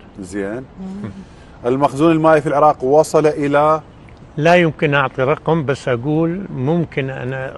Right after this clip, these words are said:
Speaker 3: تضاعف الخزين في، من نهاية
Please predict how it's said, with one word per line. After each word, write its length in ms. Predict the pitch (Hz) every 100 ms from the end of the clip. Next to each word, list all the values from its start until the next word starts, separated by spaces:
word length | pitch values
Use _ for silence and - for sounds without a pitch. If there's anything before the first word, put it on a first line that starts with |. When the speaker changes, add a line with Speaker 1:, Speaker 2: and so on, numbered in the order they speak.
| 139
Speaker 3:
تضاعف 640 | - 127 151 160 135 131 151
الخزين 680 | 120 143 120 185 190 202 170 - - - - - -
في، 180 | 147 156
من 220 | 143 147
نهاية 380 | 135 151 156